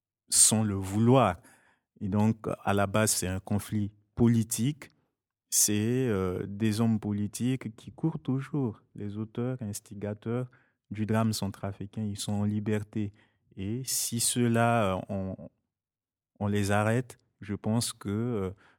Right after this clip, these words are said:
il n'y aura personne pour encourager leurs troupes sur le terrain à continuer à commettre des exactions parce que toute la population centrafricaine ne fait pas ça. C'est, c'est des groupes de gens de part et d'autre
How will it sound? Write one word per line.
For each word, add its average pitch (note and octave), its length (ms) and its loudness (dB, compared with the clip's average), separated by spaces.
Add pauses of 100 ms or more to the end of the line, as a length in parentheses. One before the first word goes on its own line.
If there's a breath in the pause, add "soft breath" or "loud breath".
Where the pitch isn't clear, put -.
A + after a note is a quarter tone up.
(120)
il G2+ 140 -4
n'y G#2 80 0
aura G2+ 200 4
personne A2+ 680 0
pour G#2 260 -2
encourager G#2 840 0
leurs G2+ 220 -2
troupes - 220 -8
sur G2+ 240 -2
le F#2+ 100 -2
terrain G2+ 460 -2
à F#2+ 80 -2
continuer G2 440 -6
à F#2+ 80 -4
commettre G2 420 -8
des F#2 220 -8
exactions G2+ 500 -10
parce - 180 -10
que - 160 -10 (440 soft breath)
toute - 180 -10
la F#2+ 140 -4
population F#2 600 -6
centrafricaine F#2+ 880 -8
ne G2 120 -4
fait G#2 180 -4
pas G2 180 -2
ça. F#2 320 -4
C'est, F#2 320 -8 (240 soft breath)
c'est G2+ 180 -4
des G#2 160 0
groupes G#2+ 500 -4 (300)
de G2+ 200 0
gens A2 260 2
de G2+ 160 -2
part G#2+ 260 2
et G2 120 2
d'autre A2 480 0